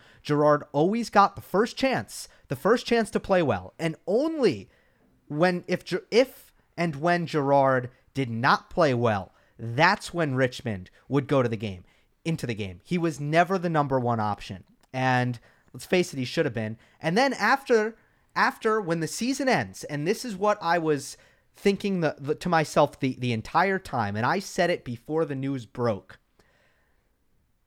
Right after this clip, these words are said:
when Jim Boeheim has his meeting with the players, which he does with every single player after the season to say, "This is what I thought of your year. This is what I want you to work on in the offseason." With Kadary Richmond,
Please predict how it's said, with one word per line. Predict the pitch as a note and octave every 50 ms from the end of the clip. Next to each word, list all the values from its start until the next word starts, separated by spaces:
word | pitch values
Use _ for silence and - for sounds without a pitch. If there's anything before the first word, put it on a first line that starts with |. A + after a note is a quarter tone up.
| _ -
when | C#3 D3 D3+ E3+ E3 D#3+ D3+ D3 B2
Jim | A#2+ C#3 E3 G3 G3+
Boeheim | G3 F#3 G3 G#3 G3 - F#3+ E3 D#3 C#3+ C#3
has | B2 - - D#3 D#3+ E3 E3 -
his | - - D#3+ D3 B2
meeting | A#2 A#2+ C3 D3 E3+ F3 F3+ F3 D3
with | D3 D3+ D3+ -
the | D3+
players, | - - D3+ C#3 B2+ A2+ G#2 G2 G2 -
which | - C3+ - -
he | C#3+
does | B2+ C#3 B2+ A#2+ -
with | B2 - - -
every | C#3+ D#3 D3+ G#3 A3 G3+
single | - F#3+ F#3 E3+ E3+ E3
player | - - D3 B2+ B2+ B2 B2 - - - - _ - -
after | C3+ C#3+ D3 - - G3 F#3
the | F3
season | - - C#3+ C3 A2+ - G#2+ F#2+
to | - - B2
say, | - - B2 A2+ A2 G#2+ - - - - - _ _
"This | - A2 B2 D3 D3 -
is | G3 -
what | F#3+ G3+ G#3
I | G3+ G3
thought | G3 - F#3 F3+ F3+
of | F#3 F3+ -
your | F#3 F3
year. | E3 B2 A#2 A2+ A2 G#2+ G#2+ G#2+ - _ _ _ _ -
This | G2+ G2 G2 B2 C3 B2+ -
is | F3 D3+ D#3
what | D#3+ E3 D#3+
I | D#3
want | D3+ D3+ D3+ D3+ -
you | D3
to | C3+
work | A#2+ B2+ B2+ B2+ B2+ C#3+
on | C3+ B2 B2
in | A#2 A2+
the | A2
offseason." | A2 G#2+ G#2+ G#2+ - - - G#2+ G2 - F#2+ F2+ - _ _ _ _ _ _ _ _ _ _ _ _ _ _ _ _ -
With | C3 C#3+ C#3 -
Kadary | - C#3+ C3+ C#3 C#3 F3 A3 A#3
Richmond, | G#3+ G#3+ G#3 G#3 - C#3 A#2+ G2 G2